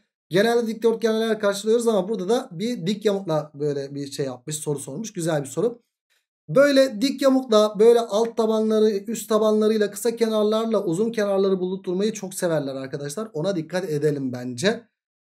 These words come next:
Ee, burada mesela hocam bunun üst tabanı bir tane yamuk. Mesela arkadaşlar şu yamuk.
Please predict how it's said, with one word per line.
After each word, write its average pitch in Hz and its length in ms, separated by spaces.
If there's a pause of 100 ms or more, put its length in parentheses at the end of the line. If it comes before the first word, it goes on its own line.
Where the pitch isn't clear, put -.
(200)
Ee, 185 360
burada 233 420
mesela 226 540 (260)
hocam 196 480 (1080)
bunun 240 240
üst 233 260
tabanı 175 360
bir 233 100
tane 254 220
yamuk. 247 380 (100)
Mesela 190 320
arkadaşlar 165 520
şu - 400
yamuk. 208 440